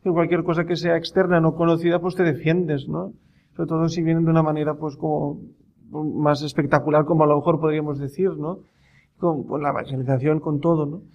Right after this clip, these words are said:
Y claro, si los mezclaban entre, entre las distintas tribus, pues se debilitaba es-, ese, esa base monolítica que podía presentar, ¿no?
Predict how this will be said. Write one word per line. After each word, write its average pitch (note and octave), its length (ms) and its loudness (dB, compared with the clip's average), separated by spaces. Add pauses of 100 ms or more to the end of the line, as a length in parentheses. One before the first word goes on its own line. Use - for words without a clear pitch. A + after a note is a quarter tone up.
(300)
Y G3+ 180 2
claro, F#3 220 8
si F#3 180 2
los E3 220 4
mezclaban E3 460 2
entre, E3+ 440 -2
entre E3+ 180 0
las E3+ 140 -2
distintas E3 540 -4
tribus, F#3 300 -2
pues F3+ 200 -4 (240)
se - 160 -2
debilitaba E3+ 580 2
es-, F3 220 -6
ese, E3+ 640 -4
esa E3 180 -2
base D#3+ 220 2
monolítica E3 640 2
que E3 120 -2
podía D#3 520 -2 (280)
presentar, E3 680 -2
¿no? D3+ 220 -8